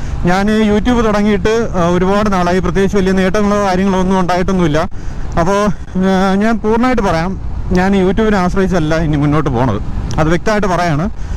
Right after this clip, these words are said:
പലരും പല കാര്യങ്ങളും ഇങ്ങനെ ചിന്തിക്കുന്നുണ്ടാവും. ആ, എന്തിനി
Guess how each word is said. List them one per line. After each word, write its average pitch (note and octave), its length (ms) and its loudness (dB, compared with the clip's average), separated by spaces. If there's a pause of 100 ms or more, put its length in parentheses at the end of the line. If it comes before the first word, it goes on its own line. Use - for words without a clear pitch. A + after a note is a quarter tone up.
(200)
പലരും F#3+ 300 2 (160)
പല F3 120 2 (520)
കാര്യങ്ങളും G3+ 380 2
ഇങ്ങനെ G3+ 220 2
ചിന്തിക്കുന്നുണ്ടാവും. F3+ 540 0 (220)
ആ, - 20 0 (460)
എന്തിനി G3 320 0